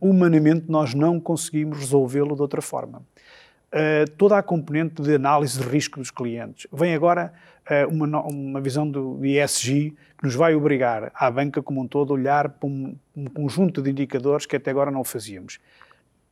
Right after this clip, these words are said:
Humanamente nós não vamos ter capacidade para o fazer, não se resolve só com pessoas, resolve-se com conhecimento, mas fundamentalmente com tecnologia e, mais uma vez, automação no acesso à informação, a, a, a, critérios de decisão, em que medida é que isso interfere nos nossos modelos de rating,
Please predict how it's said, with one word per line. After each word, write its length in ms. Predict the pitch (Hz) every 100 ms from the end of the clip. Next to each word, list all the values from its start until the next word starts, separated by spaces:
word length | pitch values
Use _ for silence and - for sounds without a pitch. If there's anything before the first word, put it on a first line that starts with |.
| _ 202
Humanamente 440 | 190 180 180 165
nós 160 | 180 165
não 80 |
vamos 160 | 165 160
ter 100 | 160
capacidade 460 | 170 165 151 151 139
para 80 |
o 20 | 143
fazer, 300 | 139 135 123
não 120 | 170
se 120 | -
resolve 280 | 143 156 151
só 140 | 156
com 160 | - 143
pessoas, 400 | - 135 120 -
resolve-se 380 | 135 151 131 -
com 120 | 123
conhecimento, 460 | 131 123 151 180 170
mas 120 | 147
fundamentalmente 720 | 156 143 135 123 127 147 147
com 160 | - 135
tecnologia 460 | 139 139 127 139
e, 20 | 151
mais 220 | 143 120
uma 100 | 127
vez, 240 | 139 147 _ _ -
automação 500 | 151 147 139 131 131
no 140 | 123 120
acesso 340 | - 117 113
à 20 |
informação, 600 | - 110 98 - 156 151 - _ _ _ _
a, 60 | -
a, 640 | 131 139 - 151 135 131
a, 40 | 127
critérios 460 | 151 139 156 131 123
de 100 | 123
decisão, 680 | - - 110 143 151 151 160 _ _ _
em 140 | 190 170
que 100 | 160
medida 260 | 156 151
é 40 | 143
que 140 | 156
isso 160 | 139 143
interfere 400 | 123 - 135 123
nos 160 | 120
nossos 260 | 127 123 -
modelos 320 | 120 120 113
de 60 | 113
rating, 420 | 143 147 -